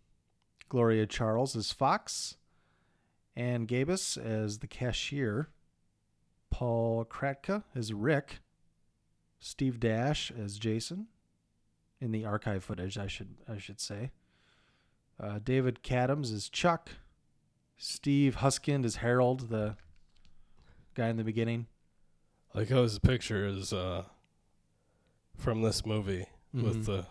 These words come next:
Speaker 2: with the stick.
Speaker 1: <laughs> Need to mention anyone else? I mentioned one of the bikers, but as I said, Richard Brooker was Jason in this film, not the archive footage.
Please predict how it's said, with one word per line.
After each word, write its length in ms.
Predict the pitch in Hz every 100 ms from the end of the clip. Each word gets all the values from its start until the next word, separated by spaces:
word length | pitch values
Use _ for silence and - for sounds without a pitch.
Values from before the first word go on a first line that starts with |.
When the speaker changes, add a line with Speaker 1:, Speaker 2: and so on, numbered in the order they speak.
| -
Speaker 2:
with 100 | 123
the 100 | 113
stick. 420 | 104 - 117 104 - - -
Speaker 1:
<laughs> 160 | 127 160 147 143 - - - - - _ - _ _ _ _ _ _ _ _ _ -
Need 80 | 127
to 60 |
mention 340 | 120 123 - 123
anyone 320 | 123 120 117
else? 400 | 127 143 - - - _ _ _ _ _ _ _ - - - - -
I 40 |
mentioned 360 | 131 151 139 110
one 180 | 117 139
of 100 | 117
the 220 | 113 110
bikers, 680 | 110 110 101 - 107 113 -
but 140 | 110 - - - - - - _ _ _ - - - _ _ _ _
as 60 | -
I 40 |
said, 300 | 135 131 113
Richard 260 | 135 147 147
Brooker 380 | 120 135 127 117
was 120 | 104
Jason 440 | 120 120 113 113
in 280 | 104 104 107
this 200 | 113 -
film, 540 | - - 107 101 101 107
not 200 | 110 -
the 120 | 110
archive 340 | 98 107 98
footage. 540 | - 98 98 107 -